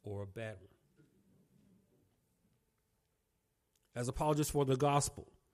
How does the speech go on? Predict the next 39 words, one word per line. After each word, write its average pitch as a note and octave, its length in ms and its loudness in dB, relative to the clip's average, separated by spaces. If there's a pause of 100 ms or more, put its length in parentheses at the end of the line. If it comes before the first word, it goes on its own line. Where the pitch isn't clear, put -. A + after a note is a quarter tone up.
(380)
it B2+ 100 2
is B2+ 160 4
vital E3 340 6
that C#3 160 4
we C3 100 4
not C3+ 240 4
embrace D3 440 2
the C3 120 -2
language C#3 460 0
of B2 140 0
the A#2+ 80 -2
culture C#3+ 420 -2
as A#2 180 -4
we B2+ 140 0
endeavor C3 460 0
to B2+ 200 -2
engage B2+ 460 -2
the A2+ 80 -4
culture. - 400 -12 (2000)
I A#2 60 -4
want F3 140 0
to D#3+ 40 0
repeat C#3+ 400 -2
that. - 180 -12 (2250)
It D3 140 -2
is C#3+ 180 0
vital D3 440 2
that A#2+ 180 -6
we B2 120 0
not C#3 400 0
embrace C3 520 -2
the B2+ 160 -8
language D#3 560 -2
of A#2+ 200 -6
the B2+ 100 -6
culture A#2 560 -6
as A#2 200 -8
we A2+ 240 -8
endeavor A2+ 680 -4